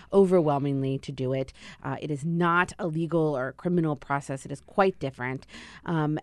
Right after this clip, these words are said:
and, and Democrats know that. They also know there's an election. There's a natural process to decide the president shouldn't be in office anymore if that's what the American people think. Um, so, so no, I, and, and s-, and look,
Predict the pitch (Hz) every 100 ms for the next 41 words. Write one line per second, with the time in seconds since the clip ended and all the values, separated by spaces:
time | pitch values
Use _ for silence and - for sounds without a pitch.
0 | - 220 226 - 254 254 208 - 285 285
1 | 262 277 226 208 214 233 175 - - -
2 | 233 294 403 403 440 415 415 392 494 -
3 | 170 156 170 190 214 220 226 247 285 269
4 | 208 185 160 151 147 - 151 156 143 143
5 | 135 143 143 147 - 151 147 143 143 143
6 | - - 147 147 143 143 - 147 - 139
7 | 143 143 139 139 147 - - - 135 -
8 | - - - - - 175 175 170 - -
9 | 233 190 196 - 226 240 247 175 151 143
10 | - 175 - 214 208 262 262 - - 220
11 | 208